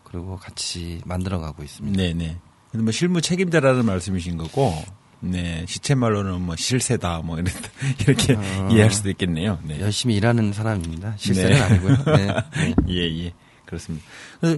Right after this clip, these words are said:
Speaker 2: 그 혁신 교육 지구 이런 사업으로 어떤 도봉구가 어떤 사업을 진행하고 있는데 좀 약간 주민들이 듣기에는 좀 생소한 측면이 있거든요.
Speaker 1: 네, 네, 네.
Speaker 2: 혁신,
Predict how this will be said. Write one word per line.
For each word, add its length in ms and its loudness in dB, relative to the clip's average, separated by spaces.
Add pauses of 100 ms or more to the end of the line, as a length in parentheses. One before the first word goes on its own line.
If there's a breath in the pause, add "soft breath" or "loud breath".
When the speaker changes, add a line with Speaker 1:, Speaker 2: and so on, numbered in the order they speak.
(340 loud breath)
Speaker 2:
그 520 4
혁신 460 4
교육 420 4
지구 600 4
이런 200 6
사업으로 440 4
어떤 180 -2
도봉구가 960 -2 (420)
어떤 440 -4
사업을 360 0
진행하고 440 0
있는데 380 -4
좀 160 -6
약간 500 -2
주민들이 500 6
듣기에는 440 2
좀 100 -2
생소한 420 0
측면이 360 -2
있거든요. 460 -6 (340)
Speaker 1:
네, 160 2
네, 60 4
네. 60 4
Speaker 2:
혁신, 560 2